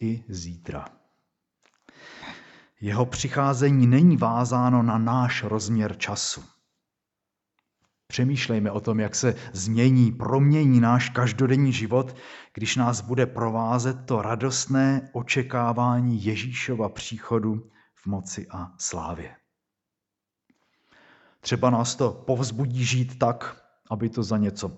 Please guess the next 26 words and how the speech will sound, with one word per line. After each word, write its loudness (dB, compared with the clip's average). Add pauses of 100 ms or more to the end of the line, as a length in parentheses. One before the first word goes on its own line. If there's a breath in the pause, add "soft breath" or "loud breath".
stálo, -4 (1400 loud breath)
nevzdávat 0
to -6
s -8
druhými 0
lidmi -4 (240)
ani -2
sami -4
ze -6
sebou. -6 (1040 loud breath)
Možná 2
se 0
znovu 2
postavit -2
na 2
nohy 0 (240)
a -10
zastávat -4
se -8
pravdy -6
a -14
lásky. -8 (1400 loud breath)
Protože -8
to -6
má -6
smysl. -4